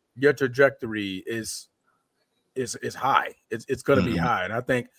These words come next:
Speaker 1: um, he would have definitely averaged, at minimum, I would say, five, six more straight seasons of twenty plus a game.
Speaker 2: Mm-hmm.
Speaker 1: Um, more opportunities to play, um, LeBron James in the Eastern Conference Finals,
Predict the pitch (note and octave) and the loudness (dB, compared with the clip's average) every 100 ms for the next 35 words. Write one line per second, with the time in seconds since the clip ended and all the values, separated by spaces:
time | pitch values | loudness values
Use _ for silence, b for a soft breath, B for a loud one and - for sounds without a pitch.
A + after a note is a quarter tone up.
0 | b b b B2+ A2+ B2 C#3 A2+ B2 B2 | b b b 0 2 2 0 2 0 2
1 | B2+ A2+ A#2+ A#2 A#2 A#2 - A#2 A2 A#2 | 0 0 2 2 0 -4 -2 -2 0 2
2 | C3+ C3 C3 C3+ G#2 A2 G#2+ A#2+ A2 - | 2 2 2 0 -2 -2 -4 -4 -4 0
3 | A#2+ A2+ - B2+ G#2+ A#2 A#2 A2+ - - | 2 2 0 -8 -8 -8 -4 -4 -6 -4
4 | B2 B2 - A#2+ A#2+ A#2+ A#2 A2 F#2 A2+ | -2 -2 -6 -4 -4 -4 -6 -8 -10 -10
5 | A#2 A2 A2 G#2+ F#2+ F#2 A2 C#3+ F3 _ | -8 -8 -8 -8 -8 -8 -4 -4 -8 _
6 | _ - G2+ A2+ G#2+ G#2 E2 A#2+ C3 A2+ | _ -4 0 4 4 2 -2 0 0 0
7 | A2 A2+ B2 A2+ A2 G#2 G2+ - B2 A#2 | -2 -4 -4 -2 -4 -4 -6 -4 0 0
8 | A2 - b b A#2+ A2+ G#2 G2+ A2+ A2 | 0 -6 b b -4 -2 -2 0 2 2
9 | G2+ A2+ A2 G#2+ G#2 G2+ A#2 - G#2+ A2+ | 0 -2 -2 -2 -4 -2 -4 -4 -2 -2
10 | G#2 G2+ - A#2 A2+ A2+ | -2 -4 -2 0 0 -2